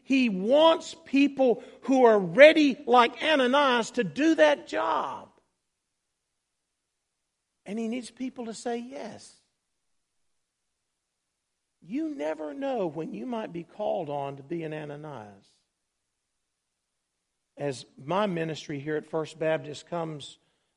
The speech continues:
uh, to a close, you know, people say, "Well, Shep, what are you, what are you gonna do?" Well, I've got some things I need to do for my mom.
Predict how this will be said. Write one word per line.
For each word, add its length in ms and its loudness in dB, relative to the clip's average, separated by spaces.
uh, 340 -12
to 460 -6
a 60 -12
close, 880 -4
you 120 -14
know, 80 -8
people 220 -14
say, 120 -10
"Well, 200 -8
Shep, 420 -8
what 120 -10
are 40 -12
you, 320 -16
what 120 -10
are 40 -10
you 100 -10
gonna 260 -14
do?" 380 -12
Well, 240 -4
I've 240 -6
got 240 -4
some 140 -12
things 300 -8
I 120 -6
need 180 -8
to 80 -14
do 220 -8
for 160 -12
my 180 -8
mom. 580 -6